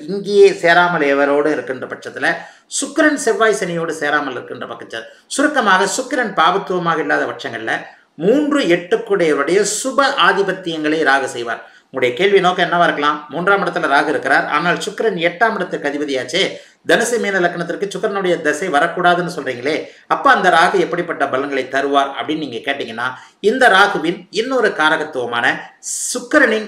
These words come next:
எட்டாம் ஆதிபத்திய அமைப்பான வெளிநாடு, வெளிமாநிலம், ஏற்றுமதி, இறக்குமதி, அந்நிய இன மத மொழி பேசுகின்றவர்களுடைய டோட்டலா நீங்க யாருக்கு என்ன பிறந்தீங்களோ, தமிழ்நாடு, தமிழ்நாட்டுக்கு இல்ல, உங்களுடைய இனம் இல்லை, உங்களுடைய மதம் இல்லை, உங்களுடைய மொழி இல்லை, இது போன்ற அமைப்புகள்ல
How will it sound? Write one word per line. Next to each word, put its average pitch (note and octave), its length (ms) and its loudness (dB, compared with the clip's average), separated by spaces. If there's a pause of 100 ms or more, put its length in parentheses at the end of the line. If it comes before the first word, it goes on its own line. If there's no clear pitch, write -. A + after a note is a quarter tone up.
எட்டாம் A#3 460 2 (100)
ஆதிபத்திய G3 600 0
அமைப்பான D3+ 500 -2 (280)
வெளிநாடு, A3+ 580 4
வெளிமாநிலம், G3+ 680 0
ஏற்றுமதி, F#3+ 540 0
இறக்குமதி, F3 540 -2
அந்நிய G#3 420 -2 (120)
இன F3 240 -2
மத D#3+ 300 2
மொழி D#3+ 240 -2
பேசுகின்றவர்களுடைய C#3+ 920 -4 (540)
டோட்டலா B3+ 480 6
நீங்க G3 240 -2
யாருக்கு G3 520 4
என்ன G#3+ 240 0
பிறந்தீங்களோ, F3 560 0
தமிழ்நாடு, F3 540 0
தமிழ்நாட்டுக்கு E3+ 540 0
இல்ல, D3+ 140 2 (340)
உங்களுடைய F3+ 380 4
இனம் F3 300 2
இல்லை, E3 240 2
உங்களுடைய E3+ 340 2
மதம் E3+ 300 2
இல்லை, D#3+ 200 0
உங்களுடைய E3 320 -2
மொழி D#3+ 240 -2
இல்லை, E3 280 0
இது A#3 140 0
போன்ற B3 320 0
அமைப்புகள்ல D#3 560 -2